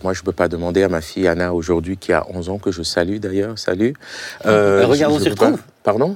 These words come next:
Speaker 2: Elle regarde, on s'y
Speaker 1: Ah,
Speaker 2: retrouve.
Speaker 1: elle va retrouver, je, elle va, elle va le
Speaker 2: Seul-,
Speaker 1: regarder cette
Speaker 2: seulement quand
Speaker 1: fois-ci.
Speaker 2: t'es là.
Speaker 1: C'est ça.
Speaker 2: Ouais.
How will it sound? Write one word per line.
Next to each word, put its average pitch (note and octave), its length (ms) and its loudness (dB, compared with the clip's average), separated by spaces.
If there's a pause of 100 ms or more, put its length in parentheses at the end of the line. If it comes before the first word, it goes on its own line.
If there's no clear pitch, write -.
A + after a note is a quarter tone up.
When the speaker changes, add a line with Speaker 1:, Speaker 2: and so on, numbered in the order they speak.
Speaker 2:
Elle G#2 60 -4
regarde, A#2+ 300 0
on B2+ 60 -2
s'y B2 140 -8
Speaker 1:
Ah, - 80 0
Speaker 2:
retrouve. D3+ 120 6
Speaker 1:
elle D3 80 2
va A#2+ 120 4
retrouver, G2+ 460 0
je, E2+ 100 -6
elle F#2 140 0
va, F2+ 180 0
elle F2+ 120 2
va G2 120 4
le G2+ 60 4
Speaker 2:
Seul-, F#2+ 60 4
Speaker 1:
regarder F#2 360 4
cette G2 80 2
Speaker 2:
seulement C#3+ 180 2
quand D3 60 2
Speaker 1:
fois-ci. C#3 140 2
Speaker 2:
t'es C#3 80 4
là. A#2+ 140 -2 (180)
Speaker 1:
C'est - 180 -2
ça. - 280 -2
Speaker 2:
Ouais. A#2+ 380 0